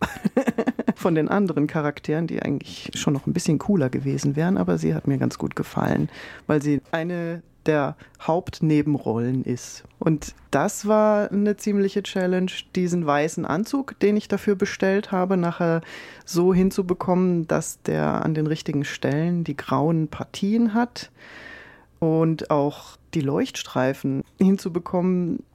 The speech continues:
Eigentlich wären Selbstleuchtende schöner gewesen, aber da L-E-D-Leisten einzuarbeiten, das habe ich irgendwie nicht hingekriegt. Deswegen habe ich's mit Reflektorklebeband gemacht. Wenn man da mit Blitz fotografiert, dann leuchtet es tatsächlich und es sieht wirklich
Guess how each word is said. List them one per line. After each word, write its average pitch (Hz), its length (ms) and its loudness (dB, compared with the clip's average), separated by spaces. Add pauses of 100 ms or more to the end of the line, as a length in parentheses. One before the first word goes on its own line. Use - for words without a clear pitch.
(200)
Eigentlich 185 380 0
wären 156 220 2
Selbstleuchtende 165 720 0
schöner 185 320 -2
gewesen, 196 420 2
aber 160 180 0
da 156 120 0
L-E-D-Leisten 156 1080 2
einzuarbeiten, 165 920 0
das 156 160 -4
habe 170 120 -2
ich - 120 -4
irgendwie 143 180 -2
nicht 160 140 -4
hingekriegt. 220 500 -2
Deswegen 147 320 -2
habe 147 120 -2
ich's - 120 -6
mit - 260 -2
Reflektorklebeband 151 1500 -2
gemacht. - 640 -4
Wenn 160 200 0
man 151 160 2
da 139 120 -2
mit 143 220 -6
Blitz 208 260 -2
fotografiert, 185 720 -2
dann 151 120 0
leuchtet 131 360 -2
es - 80 -8
tatsächlich - 480 -6
und - 140 -2
es - 80 -10
sieht - 160 -6
wirklich - 240 -6